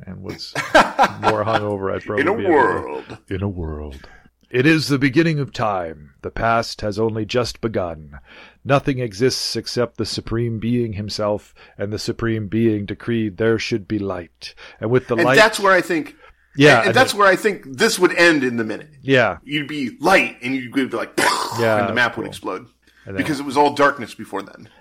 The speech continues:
Speaker 1: Yeah, so you get this kind of Douglas Adams intro,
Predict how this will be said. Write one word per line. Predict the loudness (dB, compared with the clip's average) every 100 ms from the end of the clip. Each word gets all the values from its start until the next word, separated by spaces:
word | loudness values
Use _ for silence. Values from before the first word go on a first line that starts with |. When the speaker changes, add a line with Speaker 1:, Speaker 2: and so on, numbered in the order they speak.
| _
Speaker 1:
Yeah, | 2 2
so | 2 0
you | 0
get | 0 -2
this | -2 -4
kind | -4 -4 -4
of | -2
Douglas | -4 -4 -6 -6
Adams | -6 -4 -6 -6 -8 -8 -10 -16 _ _ _ -10
intro, | -8 -6 -4 -2 -4 -6